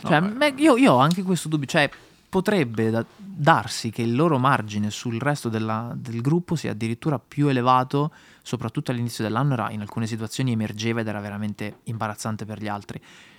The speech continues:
Speaker 2: Però se questo è il margine che hanno a disposizione, mi viene da dire che sia veramente complicato, perché loro ormai questa stagione l'hanno praticamente messa in archivio mesi fa. E quindi questo porta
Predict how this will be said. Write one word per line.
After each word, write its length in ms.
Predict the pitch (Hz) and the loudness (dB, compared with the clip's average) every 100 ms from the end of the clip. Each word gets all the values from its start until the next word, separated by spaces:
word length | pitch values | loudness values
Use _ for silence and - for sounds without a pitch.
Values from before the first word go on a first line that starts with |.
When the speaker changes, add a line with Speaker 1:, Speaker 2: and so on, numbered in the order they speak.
| _ _ _ _ _ - | _ _ _ _ _ -2
Speaker 2:
Però 200 | 202 247 | 0 2
se 220 | - 123 | 0 0
questo 320 | 175 214 - | 0 2 2
è 20 | 151 | 4
il 60 | |
margine 440 | 131 151 151 127 117 | 4 4 2 0 0
che 120 | 120 | 0
hanno 180 | 127 131 | 0 0
a 60 | |
disposizione, 1080 | 120 113 120 110 113 - 131 139 156 160 165 - _ _ _ _ _ | -2 -6 -6 -6 -6 -2 0 2 2 2 -2 -8 _ _ _ _ _
mi 240 | - 117 117 | -4 -2 0
viene 260 | 123 131 120 | 0 -2 -2
da 80 | |
dire 320 | 113 127 151 151 | -2 0 0 0
che 100 | 110 | -4
sia 200 | - 113 | -6 -4
veramente 400 | 107 113 165 160 | -2 2 2 2
complicato, 480 | 127 123 135 156 117 | 0 0 0 0 0
perché 240 | 107 - | -4 0
loro 340 | 151 202 135 - _ _ _ _ _ _ | 4 4 2 -2 _ _ _ _ _ _
ormai 440 | 131 123 202 220 127 - _ _ - | -4 4 6 6 2 -4 _ _ -4
questa 280 | 120 - | -2 -2
stagione 380 | 120 117 139 170 | -4 0 4 4
l'hanno 320 | 120 107 107 | 4 0 -2
praticamente 640 | 98 110 104 104 120 151 120 | -4 -8 -8 -2 2 2 2
messa 260 | 110 - 110 | -2 -2 -4
in 100 | 107 | -4
archivio 460 | - - 117 110 | -6 -6 -2 0
mesi 320 | 107 110 - | 0 0 -2
fa. 220 | 98 104 107 _ _ _ _ _ _ _ | -6 -6 -8 _ _ _ _ _ _ _
E 100 | - | -2
quindi 380 | - 254 131 113 | 2 4 2 0
questo 460 | - 160 - - 120 | 0 0 0 -4 -2
porta 600 | 123 117 - - 113 | 0 0 -2 -2 -2